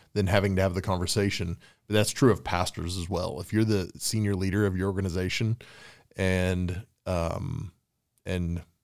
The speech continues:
maybe you've been there too long, but you don't recognize you've been there too long,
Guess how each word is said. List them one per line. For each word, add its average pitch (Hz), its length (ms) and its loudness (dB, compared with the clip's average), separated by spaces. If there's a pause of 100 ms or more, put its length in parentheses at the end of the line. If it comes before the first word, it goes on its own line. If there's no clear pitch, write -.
(720)
maybe 101 360 0
you've 104 200 4
been 95 140 2
there 107 140 4
too - 160 2
long, 113 260 4
but - 140 0
you 98 80 2
don't 78 140 -2
recognize 104 460 0
you've 110 120 2
been 110 140 4
there 110 140 4
too 120 120 0
long, 120 360 2